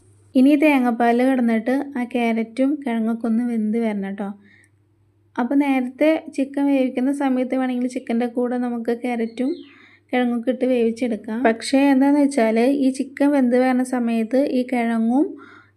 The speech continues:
ക്യാരറ്റും നന്നായിട്ട് വെന്ത് ഉടഞ്ഞു പോവും. അപ്പോൾ അതങ്ങനെ വെന്ത് ഉടഞ്ഞു പോകാണ്ടിരിക്കാൻ വേണ്ടിയിട്ടാണ് ഇങ്ങനെ സെപ്പറേറ്റ് ആയിട്ട് വേവിക്കുന്നത് കേട്ടോ.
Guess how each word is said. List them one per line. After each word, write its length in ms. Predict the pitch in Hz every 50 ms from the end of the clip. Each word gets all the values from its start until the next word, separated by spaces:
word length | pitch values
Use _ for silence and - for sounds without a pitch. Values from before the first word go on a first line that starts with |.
| - -
ക്യാരറ്റും 480 | 240 233 226 220 214 220 - 247 247 254 233
നന്നായിട്ട് 580 | 220 220 220 226 233 233 226 226 233 - 262 285 302 262 247
വെന്ത് 280 | 226 220 214 220 240 254 240
ഉടഞ്ഞു 340 | 220 208 208 214 214 226 220 226
പോവും. 300 | 208 196 185 180 - - - - - - - _ _ _ - - -
അപ്പോൾ 160 | 254 262 269
അതങ്ങനെ 380 | 269 285 294 294 302 294 294 294 294 285
വെന്ത് 340 | 277 262 254 262 254 254 262
ഉടഞ്ഞു 300 | 294 277 262 247 247 254
പോകാണ്ടിരിക്കാൻ 600 | 269 277 277 262 254 247 240 254 240 233 - 240 233
വേണ്ടിയിട്ടാണ് 520 | 233 233 226 226 214 220 220 214 214 214 240 285 302
ഇങ്ങനെ 260 | 285 285 254 226 226 233
സെപ്പറേറ്റ് 500 | 226 233 226 - 233 220 220 214 214 233
ആയിട്ട് 200 | 220 220 208 226
വേവിക്കുന്നത് 520 | 226 220 220 214 208 214 214 214 202 196
കേട്ടോ. 220 | 196 190 190 220